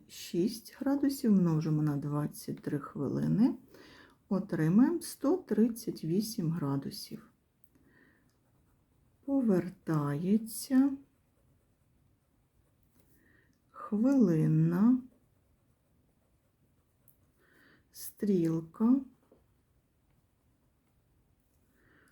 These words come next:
годинника протягом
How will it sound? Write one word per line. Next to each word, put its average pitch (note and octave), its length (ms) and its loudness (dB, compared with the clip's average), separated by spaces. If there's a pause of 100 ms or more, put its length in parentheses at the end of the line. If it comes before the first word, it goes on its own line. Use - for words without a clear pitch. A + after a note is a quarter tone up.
(300)
годинника G3 1300 2 (3500)
протягом A3 1160 4